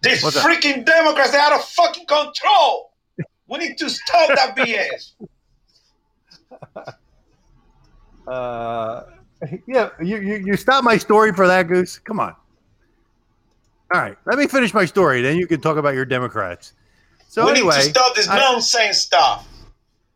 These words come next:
Speaker 2: Wait, listen. This
Speaker 1: They
Speaker 2: kinda
Speaker 1: think that
Speaker 2: goes
Speaker 1: we're
Speaker 2: along with
Speaker 1: stupid.
Speaker 2: it. <laughs> This woman must have been a Democrat. So listen. So anyway, she d-, sends me a message and saying that, uh, she, <laughs> she,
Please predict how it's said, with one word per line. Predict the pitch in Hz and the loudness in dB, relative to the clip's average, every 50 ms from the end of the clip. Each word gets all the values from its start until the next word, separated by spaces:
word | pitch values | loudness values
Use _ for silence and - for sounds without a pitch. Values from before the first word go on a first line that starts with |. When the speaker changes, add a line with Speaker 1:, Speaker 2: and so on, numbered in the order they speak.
| _ _ - | _ _ -8
Speaker 2:
Wait, | 190 214 269 311 320 311 277 196 160 | -2 0 2 4 4 4 4 2 2
listen. | 202 277 311 294 - - 208 156 123 | 0 -2 -2 -2 -4 -6 -6 -6 -6
This | 127 170 208 - | -6 -6 -4 -2
Speaker 1:
They | - | 0
Speaker 2:
kinda | - 247 240 | 0 0 -2
Speaker 1:
think | 233 214 | -2 0
that | 247 - - | 0 0 0
Speaker 2:
goes | 226 | 0
Speaker 1:
we're | 226 185 | 0 2
Speaker 2:
along | 165 - - 120 | 2 0 0 0
with | - | 0
Speaker 1:
stupid. | - 254 226 170 - - - - _ _ _ _ _ _ _ _ _ _ _ _ _ _ _ _ _ 254 _ _ _ - | 0 0 0 0 -2 -4 -6 -6 _ _ _ _ _ _ _ _ _ _ _ _ _ _ _ _ _ _ _ _ _ -14
Speaker 2:
it. | 349 - _ | -14 -14 _
<laughs> | _ _ _ _ _ _ _ _ | _ _ _ _ _ _ _ _
This | - 196 190 - | -10 -10 -10 -8
woman | 226 240 247 233 220 214 | -6 -6 -4 -4 -2 -2
must | 226 240 - - | -2 -4 -2 -2
have | 226 196 | -2 -2
been | 196 247 220 | 0 0 0
a | 208 | 0
Democrat. | 170 147 156 147 139 135 120 - 127 113 101 92 - _ _ _ _ | 0 0 0 2 2 0 -2 0 -2 -2 -2 -2 -6 _ _ _ _
So | - - 170 | -12 -6 -2
listen. | 202 208 175 - 117 95 87 - _ _ _ _ _ _ _ _ _ _ | 0 0 0 0 -4 -14 -16 -18 _ _ _ _ _ _ _ _ _ _
So | - - 208 220 | -10 -4 -2 -2
anyway, | 240 240 214 170 147 135 131 127 143 160 - _ _ | 0 0 0 2 2 2 2 0 -2 -4 -10 _ _
she | - - - 190 165 | -16 -10 -10 -10 -10
d-, | 175 - - _ _ | -10 -16 -20 _ _
sends | - - 277 294 277 233 | -2 0 2 2 2 0
me | 240 254 226 | 0 0 2
a | 208 | 2
message | 196 190 175 160 139 127 147 143 143 156 | 2 2 0 0 0 -2 -6 -8 -6 -8
and | 160 143 | -8 -6
saying | - - 185 175 175 170 160 156 151 | -2 0 2 2 2 2 0 -2 -2
that, | 139 139 135 131 127 - 147 | -2 0 0 0 0 0 -2
uh, | 147 135 127 120 113 110 110 113 | -2 0 0 0 -2 -2 -4 -8
she, | - - - 185 170 170 175 | -14 -16 -14 -14 -14 -14 -16
<laughs> | - | -14
she, | - - 165 - _ - 226 214 - 185 160 - | -10 -10 -10 -10 _ -4 -4 -2 -2 -4 -8 -10